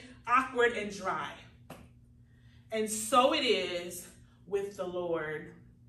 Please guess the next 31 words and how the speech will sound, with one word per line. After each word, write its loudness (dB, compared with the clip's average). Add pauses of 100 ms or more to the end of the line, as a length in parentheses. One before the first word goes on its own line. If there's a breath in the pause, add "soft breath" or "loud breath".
(1160)
So 2
it 4
is -2 (200)
with -2
the -2
Lord. 0
You -4
can -4
be -8
introduced -2 (340 soft breath)
to -2
Jesus -2
Christ. -2
Somebody 4
could 0
literally 4
walk 4
you -2
up 0 (380 loud breath)
to 0 (420)
Jesus 2
and -4
say, 2
"This -2
is -6
Jesus. -2
This -4
is -4
who -6
he 2
is. 0